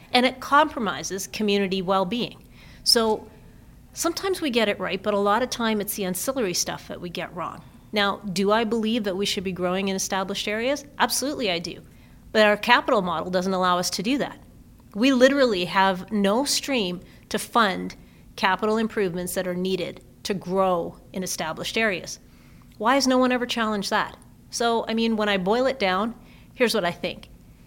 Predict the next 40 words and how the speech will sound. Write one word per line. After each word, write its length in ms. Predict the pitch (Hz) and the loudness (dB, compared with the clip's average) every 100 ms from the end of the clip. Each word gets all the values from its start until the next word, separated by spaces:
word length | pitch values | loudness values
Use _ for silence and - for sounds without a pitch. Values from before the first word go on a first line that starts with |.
| - - - - | -20 -20 -20 -8
We 220 | 185 262 | 0 2
have 200 | 262 285 | 2 0
given 240 | 233 220 226 | 2 2 2
direction, 540 | 262 175 - - 175 | 0 -2 -2 -6 -6
and 140 | 202 208 | -2 0
it 120 | 240 | 0
exists, 560 | 277 339 - - - - - | -2 -2 -4 -6 -12 -12 -8
to 100 | 202 | -4
do 100 | 196 | -2
fifty 300 | 208 - 202 | -2 -4 -4
fifty 280 | 185 - | -6 -8
growth, 360 | 180 175 - - - - | -10 -10 -12 -18 -20 -16
but 100 | - | -8
we've 140 | 190 190 | -4 2
never 240 | 202 208 | 2 2
accomplished 500 | 220 208 165 - - | 2 0 -2 -4 -10
it 80 | - - - - - - - - - - 208 | -12 -20 -20 -20 -20 -20 -20 -20 -20 -10 -4
because 580 | 220 - 226 220 220 - | -2 2 4 4 0 -6
politicians 960 | - 220 190 - 311 - 180 - 160 - - - - - | -4 -2 -2 -2 -2 -2 -4 -8 -14 -16 -18 -20 -20 -14
keep 300 | - 220 196 | -6 -6 -6
taking 340 | - 220 208 175 | -2 -2 -2 -4
decision-making 760 | 185 254 208 180 165 - 185 | -2 -2 -2 -4 -6 -8 -6
away 220 | 185 180 | -4 -4
from 220 | 175 180 | -6 -6
administration. 720 | 175 180 165 - 180 175 - 170 | -6 -6 -6 -6 -4 -4 -4 -6
If 180 | 185 | -6
you've 140 | 196 175 | -4 0
been 160 | 190 | 0
given 340 | 180 214 226 302 | 4 4 4 2
the 80 | 277 | 2
guidance 460 | 214 196 196 196 | 2 2 2 -2
that 140 | 208 - | -6 -6
this 180 | - | -8
is 80 | 208 | -6
how 160 | - 185 | -2 -2
we 120 | 185 | -2
wish 220 | 175 170 | -4 -6
to 100 | - | -6
grow, 380 | 175 180 - 160 - - - - - - - - | -6 -4 -6 -10 -16 -20 -20 -20 -20 -20 -20 -4
then 260 | 185 170 | -2 -2